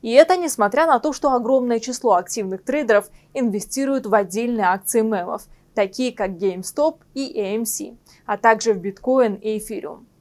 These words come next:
Данные аналитической компании Finbolt и веб-сервиса E T F Database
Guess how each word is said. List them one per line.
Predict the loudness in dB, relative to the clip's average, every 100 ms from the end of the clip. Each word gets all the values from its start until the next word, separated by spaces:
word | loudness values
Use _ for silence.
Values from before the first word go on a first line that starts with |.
| -20 -20 -20 _ -6
Данные | 2 2 4 2
аналитической | 0 0 -2 -6 -6 -8 -2
компании | 0 2 4 4 0
Finbolt | -4 -6 -2 2 2 0
и | -4 -2
веб-сервиса | 2 2 2 0 0 -2 -2
E | -4 -6
T | -4 -2
F | -2
Database | -2 -2 -2 -2 -2 -4